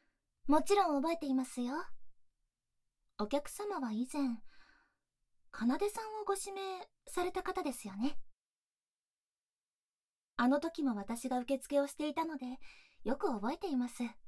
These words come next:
それに、彼女が研修時代の時、一緒にアフターケア音声を収録したのも私ですし。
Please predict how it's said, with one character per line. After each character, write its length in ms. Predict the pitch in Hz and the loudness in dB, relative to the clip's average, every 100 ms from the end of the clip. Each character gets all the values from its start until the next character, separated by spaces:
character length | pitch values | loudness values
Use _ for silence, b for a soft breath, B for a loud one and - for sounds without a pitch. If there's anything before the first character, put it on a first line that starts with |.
| - _ _ _ _ _ - _ _ _ | -20 _ _ _ _ _ -20 _ _ _
そ 160 | - - | -6 -2
れ 100 | 226 | 2
に、 180 | 262 294 B B B B B B _ | 2 2 B B B B B B _
彼 260 | - - 403 | 0 4 4
女 140 | 311 | 2
が 100 | 240 | -2
研 260 | 208 247 302 | 0 2 2
修 220 | - 349 | 0 -2
時 120 | 330 | -2
代 180 | 339 349 | -2 0
の 80 | 262 | -2
時、 400 | 233 226 214 208 - _ _ _ _ _ _ | -2 -8 -6 -6 -8 _ _ _ _ _ _
一 120 | 214 | -4
緒 220 | 208 269 | -2 0
に 140 | 262 262 | 2 2
ア 100 | 233 | 0
フ 100 | - | 2
タ 100 | 311 | 2
ー 80 | 330 | 2
ケ 160 | 349 | 2
ア 80 | 349 | 2
音 180 | 359 403 | 2 -2
声 220 | - 339 | -4 -4
を 60 | 233 | -4
収 240 | - 233 | -4 -2
録 180 | 262 262 | -2 -2
し 80 | 262 | -8
た 120 | 320 | -10
の 120 | 339 | -2
も 200 | 262 214 202 - - | -2 -2 -6 -14 -12
私 340 | - - - - | -10 -8 -8 -6
で 100 | 339 | -8
す 180 | - | -8
し。 160 | - 294 | -8 -6